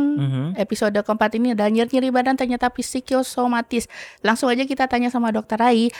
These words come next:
Speaker 2: apa sih, Dok, psikosomatis itu?
Speaker 1: Ya, psikosomatis.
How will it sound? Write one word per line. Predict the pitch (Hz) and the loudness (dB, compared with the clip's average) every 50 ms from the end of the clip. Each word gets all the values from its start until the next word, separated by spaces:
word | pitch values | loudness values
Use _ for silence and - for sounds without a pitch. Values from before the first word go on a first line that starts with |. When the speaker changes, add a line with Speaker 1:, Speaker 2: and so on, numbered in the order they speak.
| - - - - | -14 -16 -18 -6
Speaker 2:
apa | - 262 269 - 330 | -4 -4 -2 0 -2
sih, | - - 370 | 2 2 4
Dok, | 359 403 381 381 _ _ _ _ _ _ _ | 4 4 2 2 _ _ _ _ _ _ _
psikosomatis | _ - - - - - 262 247 - 269 247 240 233 - - 226 - | _ -12 -12 -12 -4 -2 -2 -2 0 0 0 0 -2 -4 -6 -8 -8
itu? | 233 - - 262 - - _ _ _ _ _ | -12 -8 -8 -10 -10 -10 _ _ _ _ _
Speaker 1:
Ya, | - 151 135 - - _ _ _ _ _ _ | -4 -4 -4 -4 -8 _ _ _ _ _ _
psikosomatis. | _ - - 160 147 160 151 143 - 139 123 120 113 - - 107 98 - - - - _ | _ -8 -8 -8 -4 -4 -4 -4 -2 -4 -4 -4 -6 -8 -10 -12 -12 -14 -18 -20 -20 _